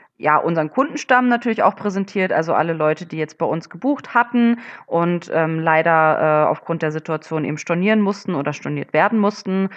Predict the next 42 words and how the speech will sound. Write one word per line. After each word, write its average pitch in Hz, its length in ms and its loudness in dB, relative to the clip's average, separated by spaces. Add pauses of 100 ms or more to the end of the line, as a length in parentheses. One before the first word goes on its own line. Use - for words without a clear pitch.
(200)
Ähm, 170 220 0
denen 170 180 0
haben 165 140 0
wir 160 80 0
das 160 160 -2
natürlich 160 440 -6
als 156 160 -2
Alternative 180 560 0
ans 208 200 0
Herz 185 240 0
gelegt. 175 340 -4
Da 165 60 -2
schreibt 156 320 -2
man 160 80 -2
dann 156 160 0
auch 151 100 -2
schon 165 220 -8
mal 156 100 2
in 147 80 -2
der 147 80 -2
Storno-E-Mail, 160 640 -4
"Hey, 202 280 0
wenn 175 120 -2
ihr 156 240 -2 (240)
Interesse 196 460 0
habt, 180 180 -2
schaut 170 220 2
doch 165 100 -2
mal 143 220 0
euer 147 160 0
Spiel, - 260 -8
äh, 160 140 2
unser 139 340 -2
Online-Spiel 226 500 2
an, 170 160 0
vielleicht 151 240 -6
ist - 120 -16
ja 151 80 -4
das 147 200 0
was 180 160 -2
für - 140 -4
euch." 165 320 2